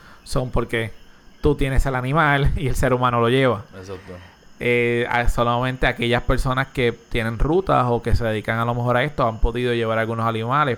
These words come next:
Speaker 1: pero yo sé que es para prevenir la sobrepoblación, pero el animal que está en la calle actualmente hoy día, ese animal todavía sigue en la calle hoy día. So que aunque la tra-, la esterilización masiva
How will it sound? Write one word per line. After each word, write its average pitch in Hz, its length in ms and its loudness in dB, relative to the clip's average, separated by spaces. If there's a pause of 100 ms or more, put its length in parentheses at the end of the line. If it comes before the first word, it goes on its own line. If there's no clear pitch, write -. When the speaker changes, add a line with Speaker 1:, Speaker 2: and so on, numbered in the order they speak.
(120)
Speaker 1:
pero 107 340 -2 (640)
yo 127 120 0
sé 143 120 2
que 160 120 0
es 160 140 2
para 127 540 0
prevenir 123 680 0 (320)
la 117 280 -2
sobrepoblación, 107 1120 -2
pero 113 200 -2
el 110 80 -2
animal 113 400 -6
que 190 100 -8
está 175 240 -4
en 165 140 -2
la 131 160 -2
calle 131 280 -2
actualmente 120 720 -2
hoy 107 140 0
día, 127 420 0 (420)
ese 185 320 -2
animal 127 500 -2
todavía 117 600 0
sigue 113 280 -2
en 104 80 0
la 98 100 -2
calle 104 280 -2
hoy 95 120 -2
día. 101 320 -2 (880)
So 123 260 0
que 123 80 -2
aunque 117 240 -2
la 113 140 0
tra-, 113 240 -4
la 113 260 -2
esterilización 110 640 -4
masiva 131 600 0